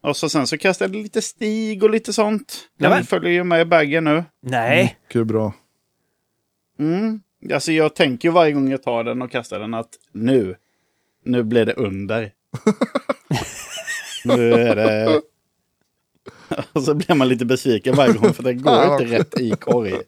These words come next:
Speaker 3: <laughs> Varje gång.
Speaker 2: Men går den nära korg då?
Speaker 1: Ja då,
Speaker 2: Ja.
Speaker 1: det gör det.
Speaker 2: Och det är det viktigaste. För att
Speaker 1: Ja,
Speaker 2: det, det
Speaker 1: nej,
Speaker 2: vet
Speaker 1: men
Speaker 2: ju
Speaker 1: så
Speaker 2: allihop att ett ace, det är ju egentligen ett riktigt dåligt kast.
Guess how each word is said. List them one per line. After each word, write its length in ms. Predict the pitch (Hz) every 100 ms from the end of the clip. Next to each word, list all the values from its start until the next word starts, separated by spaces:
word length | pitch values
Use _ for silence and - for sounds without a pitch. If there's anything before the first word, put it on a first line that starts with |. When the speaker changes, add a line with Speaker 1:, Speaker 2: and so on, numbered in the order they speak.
| - -
Speaker 3:
<laughs> 280 | - - -
Varje 340 | 180 156 165
gång. 180 | 135 135 - _ _ _ _ _ _ _ -
Speaker 2:
Men 140 | 147
går 140 | 165 143
den 140 | 160
nära 320 | 185 131 180
korg 280 | 220 139 117
då? 160 | - - _ _ _ _ _ _ _ _ _ _ -
Speaker 1:
Ja 180 | 123
då, 120 | 104 - _ _ -
Speaker 2:
Ja. 160 | 139
Speaker 1:
det 100 | 123
gör 100 | 117
det. 120 | - _ -
Speaker 2:
Och 80 | 147
det 120 | 190
är 60 |
det 80 | 120
viktigaste. 640 | 139 - - 117 107 160 - _ _ _ _ _ _ _ _ _ _ _ _ _ _ _ -
För 80 | 156
att 160 | 156 _ -
Speaker 1:
Ja, 120 | 131
Speaker 2:
det, 60 | 160
det 80 | 160
Speaker 1:
nej, 60 | 190
Speaker 2:
vet 80 | 143
Speaker 1:
men 80 | 151
Speaker 2:
ju 60 |
Speaker 1:
så 60 | 175
Speaker 2:
allihop 440 | 147 131 151 -
att 180 | 151 -
ett 100 | 147 - 165 185
ace, 280 | 190 - - _ _ -
det 80 | 151
är 60 |
ju 60 | 127
egentligen 400 | 143 117 120 120
ett 60 | 143
riktigt 280 | 139 127
dåligt 420 | 123 127 120 127 -
kast. 440 | 135 127 -